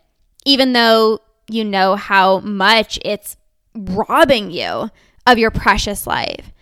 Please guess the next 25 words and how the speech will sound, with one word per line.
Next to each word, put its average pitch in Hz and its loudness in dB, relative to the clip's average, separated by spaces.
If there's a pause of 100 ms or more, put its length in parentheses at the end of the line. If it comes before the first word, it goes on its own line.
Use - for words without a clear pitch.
(180)
how 277 4
much 277 2
it's 254 2 (220)
costing 247 0
you 73 -12 (380)
to 240 4
stay 254 0
in 330 0
this 226 -4
struggle. 202 2
And 202 0
I'm 208 -2
not 269 0
just - -6
talking 196 0 (360)
financially, - -2 (520)
although 226 8 (180)
binge 285 0
eating 233 -4
can 220 -4 (300)
be 240 -4
quite 214 0
an 254 0
expensive 214 -2
hobby. 214 4